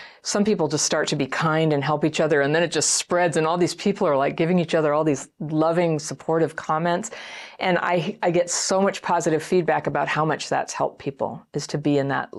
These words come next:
that kind of community. So, yeah, we don't need people who come in trying to make us feel stupid or <laughs> doomed or bad. One of the most powerful treatments for depression and trauma in the world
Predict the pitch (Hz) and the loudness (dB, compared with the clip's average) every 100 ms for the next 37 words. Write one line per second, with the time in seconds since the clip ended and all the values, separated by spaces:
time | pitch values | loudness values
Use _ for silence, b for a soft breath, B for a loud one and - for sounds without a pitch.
0 | 139 139 131 - 131 123 135 131 131 131 | -6 -4 -4 -6 -6 -8 -10 -8 -8 -8
1 | - - _ B B B B B - 170 | -10 -12 _ B B B B B 2 4
2 | 156 156 B B B _ - 202 220 165 | 4 0 B B B _ -2 2 2 2
3 | 151 - - 208 247 240 208 214 202 214 | -2 -4 0 2 4 4 4 4 2 0
4 | 208 190 196 196 175 170 170 160 165 165 | 2 2 2 0 2 2 2 0 0 0
5 | 165 165 156 - 151 147 - - 180 180 | 0 -2 -2 0 0 0 -2 0 0 4
6 | 190 180 175 - 151 156 151 185 160 156 | 4 6 4 2 0 -2 0 0 2 2
7 | 147 170 - - - 226 - 269 B B | 0 -2 -8 -6 -6 -4 -6 -8 B B
8 | B B 180 160 147 196 208 196 175 180 | B B -2 0 0 0 2 2 0 -2
9 | - - _ _ - B B B B B | -8 -14 _ _ -18 B B B B B
10 | _ 196 240 220 220 220 208 - - - | _ 0 2 4 4 4 2 -2 -8 -6
11 | - 202 208 185 - 165 - 156 - 139 | -2 2 2 2 0 -2 0 -2 -2 -6
12 | - - - 165 160 - 160 151 143 135 | -6 -12 -6 -4 -2 -2 -2 0 -2 -4
13 | - 151 - 147 143 127 147 - _ 170 | -4 -4 -2 0 0 0 -2 -6 _ -2
14 | 165 143 160 156 139 135 | 0 2 2 2 2 0